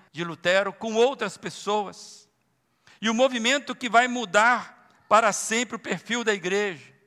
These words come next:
Mas não só isso, amados. Vai acontecer que as pessoas serão despertadas também nas suas devoções particulares diante da Bíblia.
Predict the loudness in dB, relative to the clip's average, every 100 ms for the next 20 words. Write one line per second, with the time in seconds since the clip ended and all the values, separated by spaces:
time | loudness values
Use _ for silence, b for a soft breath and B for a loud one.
0 | _ _ _ b b b b -2 -2 -2
1 | -2 -2 -4 -4 -4 -8 -12 -12 -12 -18
2 | _ _ _ _ _ _ 0 2 2 -4
3 | -4 -6 -2 -4 -4 -6 0 0 0 -8
4 | -8 -8 -6 -4 -4 -6 -8 -6 -4 -4
5 | -6 -14 -10 -10 -10 -6 0 0 -2 -10
6 | -10 -14 _ _ _ -4 -4 -2 -6 -6
7 | -4 -6 -6 -10 -8 -4 -6 -6 -6 -4
8 | -4 -6 -10 -10 -10 -10 -6 -6 -6 -10
9 | -12 -6 -4 -4 -6 -12 -12 -12 -14 -16
10 | -16 -20 _